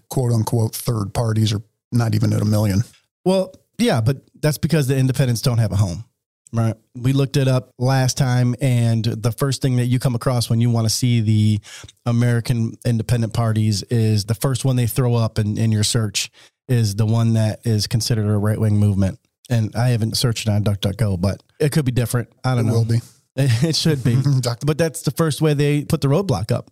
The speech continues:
Speaker 2: is your first search result's gonna turn you off to it. They really need to throw that one out of there and put the real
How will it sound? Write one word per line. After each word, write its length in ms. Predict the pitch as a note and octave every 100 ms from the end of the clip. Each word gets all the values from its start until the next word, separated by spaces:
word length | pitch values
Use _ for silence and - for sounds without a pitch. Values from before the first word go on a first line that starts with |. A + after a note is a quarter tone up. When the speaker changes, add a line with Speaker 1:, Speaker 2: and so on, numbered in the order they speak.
| _
Speaker 2:
is 400 | C3 B2 A2+ G#2 -
your 280 | B2+ C3
first 260 | B2+ C#3 B2+
search 220 | D3+ D3+
result's 400 | C#3 A#2 A#2+ -
gonna 260 | - B2+ B2
turn 220 | - B2+
you 120 | A#2
off 420 | C3 D#3 - - -
to 200 | - G2
it. 220 | - - _ -
They 100 | A#2
really 240 | C#3 D#3+
need 180 | B2+ G2
to 160 | G2+ -
throw 320 | - B2 B2+ A#2
that 220 | C#3 C3+
one 160 | G#2+
out 180 | B2 C#3+
of 60 | G2+
there 340 | G2 G2+ A2 _ _ _ _ _ _
and 140 | A2+ G#2
put 200 | C3+ -
the 100 | A2+
real 460 | A2 C#3+ A#2+ A2